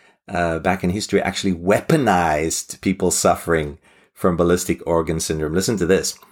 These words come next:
Uh, okay, they say here, "During the seventeen oh nine siege of Batavia,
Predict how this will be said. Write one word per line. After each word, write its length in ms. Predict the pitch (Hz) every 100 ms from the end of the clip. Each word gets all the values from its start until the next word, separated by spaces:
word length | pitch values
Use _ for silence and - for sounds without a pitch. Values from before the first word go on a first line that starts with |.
| _ - - _ _
Uh, 180 | - 80 -
okay, 160 | 92
they 120 | 85 85
say 180 | 104
here, 200 | 98 82
"During 400 | 90 104 147 180
the 80 | 156
seventeen 560 | 147 - 139 143 135 135
oh 140 | 110
nine 440 | 104 101 104 82 80
siege 500 | - - 123 143 82
of 180 | -
Batavia, 840 | - 92 - 113 110 80 64 62